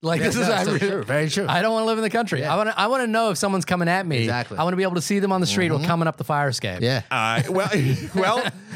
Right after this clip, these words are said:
Speaker 3: I mean, yeah, not a lot of, not a lot of these things are happening in the city, uh, at least from a cinematic
Speaker 1: I
Speaker 3: perspective.
Speaker 1: think The Exorcist happened in the city. I think
Speaker 3: I
Speaker 1: The Exorcist was in New York.
Speaker 2: Yeah.
Speaker 1: Was it in
Speaker 3: No,
Speaker 1: New York
Speaker 3: Rosemary's
Speaker 1: City?
Speaker 3: Baby
Speaker 1: No.
Speaker 3: was.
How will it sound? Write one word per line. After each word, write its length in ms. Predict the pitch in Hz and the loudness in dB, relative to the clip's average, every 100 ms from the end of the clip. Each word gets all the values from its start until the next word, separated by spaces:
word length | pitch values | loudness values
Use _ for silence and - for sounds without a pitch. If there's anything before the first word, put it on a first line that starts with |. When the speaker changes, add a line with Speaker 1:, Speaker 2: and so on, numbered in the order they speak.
| 202 | -2
Speaker 3:
I 140 | 185 | -2
mean, 140 | 208 226 | 0 0
yeah, 180 | 226 | 0
not 220 | 190 220 320 | 2 0 0
a 40 | |
lot 200 | 311 285 | 0 0
of, 160 | 254 214 | 0 0
not 180 | 226 254 | -2 2
a 40 | |
lot 180 | 254 247 | 2 2
of 60 | |
these 180 | 233 220 | 0 -2
things 260 | - 208 185 | 0 0 0
are 60 | |
happening 480 | 185 196 185 190 175 | 0 0 0 0 -2
in 380 | 170 170 170 165 | 0 0 0 0
the 100 | 156 | 0
city, 460 | - 202 143 107 107 - - - | 2 2 2 -2 -4 -16 -20 -6
uh, 260 | 139 143 143 | -2 0 0
at 120 | 151 | 0
least 280 | 170 170 - | 0 0 0
from 100 | 170 | -2
a 60 | 156 | 0
cinematic 460 | 185 170 165 165 | 0 2 2 0
Speaker 1:
I 40 | 151 | 0
Speaker 3:
perspective. 640 | - 120 - 117 220 117 | -2 -2 0 0 2 2
Speaker 1:
think 100 | - | 2
The 60 | |
Exorcist 400 | 226 - 180 151 | 0 0 0 0
happened 320 | 147 113 107 98 | 0 -2 -2 -4
in 80 | |
the 60 | 95 | -4
city. 360 | - 90 82 - _ _ - | -4 -4 -8 -14 _ _ -2
I 60 | |
think 80 | 202 | -2
Speaker 3:
I 80 | 233 | 2
Speaker 1:
The 60 | 190 | 0
Exorcist 400 | - 143 147 139 | 2 0 0 0
was 100 | 131 | 2
in 100 | 127 | 2
New 60 | |
York. 380 | 131 127 123 - - | 2 0 -2 -8 -6
Speaker 2:
Yeah. 200 | 127 123 | -4 -2
Speaker 1:
Was 80 | 185 | -2
it 60 | |
in 60 | 208 | 0
Speaker 3:
No, 80 | 196 | 2
Speaker 1:
New 60 | |
York 80 | 185 | 2
Speaker 3:
Rosemary's 320 | 220 220 214 | 0 0 -2
Speaker 1:
City? 160 | 147 214 | 0 -2
Speaker 3:
Baby 80 | 196 | 0
Speaker 1:
No. 60 | 98 | -2
Speaker 3:
was. 320 | 85 - - | -6 -8 -14